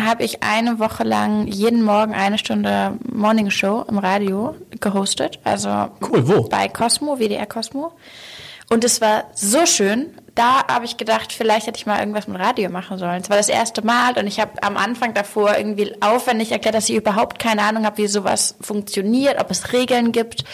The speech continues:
Speaker 1: ob es irgendwas gibt, woran ich mich halten muss, wenn ich den Leuten sage, „Schönen guten Morgen, wir sind, ähm, bei W D R Kosmos, es ist kurz nach acht, ich freue mich total, dass ihr hier seid, wir starten gemeinsam in den Tag.“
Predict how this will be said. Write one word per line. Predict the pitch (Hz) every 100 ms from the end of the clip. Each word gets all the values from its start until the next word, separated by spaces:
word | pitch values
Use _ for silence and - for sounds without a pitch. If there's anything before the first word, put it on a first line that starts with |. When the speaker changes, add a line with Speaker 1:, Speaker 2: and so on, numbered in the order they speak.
| - - - -
Speaker 1:
ob | 214
es | 214 -
irgendwas | 220 226 214 -
gibt, | 220
woran | 214 196 202
ich | -
mich | 196 -
halten | 254 269 247
muss, | 247 247 -
wenn | 196 202
ich | 202
den | 196
Leuten | 190 190 -
sage, | - 180 180 180 - - - - -
„Schönen | - 302 320
guten | 294
Morgen, | 311 349 339 226
wir | 208
sind, | 214 214 202 -
ähm, | 220 214 208 208
bei | 214 214 214
W |
D | 220
R | 214 208
Kosmos, | - 294 294 262 233
es |
ist | -
kurz | 240 -
nach | 220
acht, | 233 -
ich | 226
freue | 226
mich | 214
total, | - - 214
dass | 208 202
ihr | 190
hier | 233 254
seid, | 262 226
wir |
starten | 208 214 214
gemeinsam | 214 208 208 214
in | 196
den | 190
Tag.“ | 202 233 330